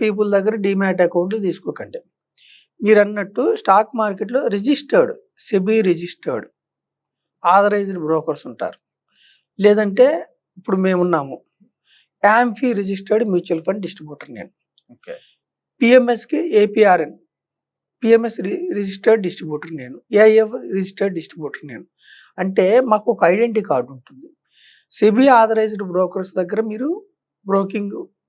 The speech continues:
Speaker 1: డీమ్యాట్ అకౌంట్ కావాలంటే తీసుకోండి, లేదు ఆథరైజ్డ్ డిస్ట్రిబ్యూటర్స్ ద్వారా తీసుకోండి, లేదు మీకు నాలెడ్జ్ ఉంటే అఫీషియల్ వెబ్‌సైట్స్, మ్యూచువల్ ఫండ్స్‌లో అఫీషియల్ వెబ్‌సైట్స్,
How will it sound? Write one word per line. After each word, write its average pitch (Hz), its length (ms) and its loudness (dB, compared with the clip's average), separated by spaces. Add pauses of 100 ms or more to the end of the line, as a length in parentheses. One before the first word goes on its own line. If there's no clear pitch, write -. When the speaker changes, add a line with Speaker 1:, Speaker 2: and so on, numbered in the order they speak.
(400)
Speaker 1:
డీమ్యాట్ 190 360 -2
అకౌంట్ 185 260 -4
కావాలంటే 175 360 -4
తీసుకోండి, 165 640 -10 (800)
లేదు 240 540 4
ఆథరైజ్డ్ 233 560 4
డిస్ట్రిబ్యూటర్స్ 196 500 -8
ద్వారా 190 240 -2
తీసుకోండి, 160 480 -10
లేదు 208 260 2
మీకు 254 220 -2
నాలెడ్జ్ 196 420 2
ఉంటే 196 260 -8 (560)
అఫీషియల్ 269 560 0
వెబ్‌సైట్స్, 165 640 0 (600)
మ్యూచువల్ 208 260 0
ఫండ్స్‌లో 208 480 -2 (580)
అఫీషియల్ 247 520 2
వెబ్‌సైట్స్, 165 560 0